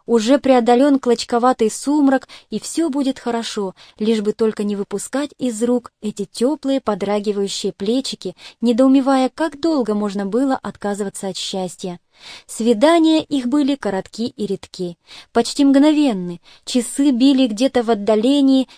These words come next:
и густой, предостерегающий их бой не проникал сквозь двери. Петербурга не было, не было Невского, Фонтанки, многочисленных верноподданных и редких насмешников, и не было сопящего немилосердного,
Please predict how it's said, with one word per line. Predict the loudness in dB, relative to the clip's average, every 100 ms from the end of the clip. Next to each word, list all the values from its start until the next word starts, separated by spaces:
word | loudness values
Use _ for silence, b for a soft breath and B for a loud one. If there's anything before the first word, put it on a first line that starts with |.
| b
и | -4
густой, | -2 -4 -4 -2 0 0
предостерегающий | 0 -6 -4 -2 0 4 4 2 -2 -6 -4
их | -4 -4 -8
бой | 0 2 2 0 0
не | 0
проникал | 4 4 4 4 2 2
сквозь | 0 -2 0 0
двери. | -2 0 0 0 -4 -12 b b b
Петербурга | -6 0 0 2 0 2 2
не | 2 2 -2
было, | -4 -6 -6 -10 _
не | 2 2
было | 4 2 2
Невского, | 0 -2 -4 -6 -8 -8
Фонтанки, | -6 -6 -6 -4 -2 -2 -4 -6 B B
многочисленных | 0 2 2 2 -2 0 2 2 2
верноподданных | 0 0 -2 -2 4 4 4 2 0 -2 -6
и | -4
редких | 0 2 2 -2 -6
насмешников, | -10 -8 -4 -2 -2 -6 -8 -12 -12 B B 0
и | 4
не | 6 4
было | 2 0
сопящего | 0 -2 0 0 0 -2 0
немилосердного, | 2 2 2 0 -2 0 0 0 -4 -4